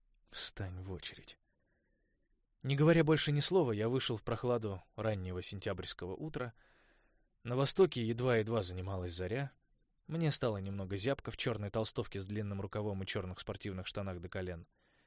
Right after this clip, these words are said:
Медно-рыжий солнечный свет становился всё ярче, а я побежал по дорожкам вдоль территории кампуса.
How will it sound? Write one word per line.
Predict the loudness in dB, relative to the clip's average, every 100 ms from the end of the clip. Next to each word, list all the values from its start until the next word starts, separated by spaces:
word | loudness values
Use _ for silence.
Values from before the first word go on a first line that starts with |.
| _ _ _ -8
Медно-рыжий | -4 2 6 6 6 4
солнечный | 4 4 2 -2 -2
свет | -2 -2 -2
становился | -2 -4 -4 -4 -4 -4
всё | -4
ярче, | -4 -6 -6 -10 -14 _ _ _ _ _
а | -4 -2
я | 0
побежал | 0 0 2 0
по | 0 -2
дорожкам | 0 0 0 -6 -6
вдоль | -4 -4
территории | -6 -8 -4 -4 -4
кампуса. | -6 -8 -8 -8 -10